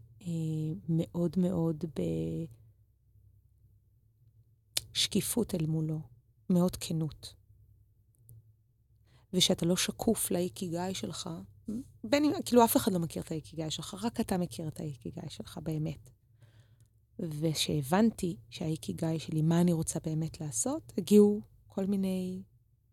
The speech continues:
מהמורות שמגיעות, כאילו, אליי, ומעלות בי סימני שאלה.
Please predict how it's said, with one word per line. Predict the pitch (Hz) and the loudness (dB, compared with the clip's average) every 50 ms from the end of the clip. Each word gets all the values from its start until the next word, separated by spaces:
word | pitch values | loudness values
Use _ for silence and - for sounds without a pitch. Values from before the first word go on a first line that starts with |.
| _ _ - | _ _ 2
מהמורות | 196 190 180 190 180 180 180 175 170 202 214 185 - - - - - - - - - - - _ _ _ _ _ _ _ _ _ _ _ _ _ _ _ - | 4 4 6 6 6 6 4 4 4 2 2 2 0 -6 -6 -6 -6 -6 -14 -20 -20 -20 -20 _ _ _ _ _ _ _ _ _ _ _ _ _ _ _ -4
שמגיעות, | - - 208 190 185 165 147 180 180 208 180 175 - - - - - - | -2 2 4 4 4 2 0 -2 -2 0 0 0 -2 -4 -10 -12 -12 -10
כאילו, | - - 185 170 170 165 156 156 175 - - - | -8 -8 -4 -4 -4 -4 -4 -8 -10 -12 -8 -6
אליי, | 170 160 175 190 196 185 170 165 170 - - - - _ _ - | -4 -2 0 0 0 0 -2 -4 -6 -12 -18 -20 -20 _ _ -6
ומעלות | 196 165 180 180 175 165 156 160 165 175 190 185 - - | -2 0 2 2 2 2 4 6 6 8 6 6 4 0
בי | 190 | 0
סימני | - - - 175 165 160 160 160 156 147 | 0 0 0 0 -2 -2 -2 -2 -2 -4
שאלה. | - - - 156 147 160 165 | -6 -6 -4 -4 -2 -2 -4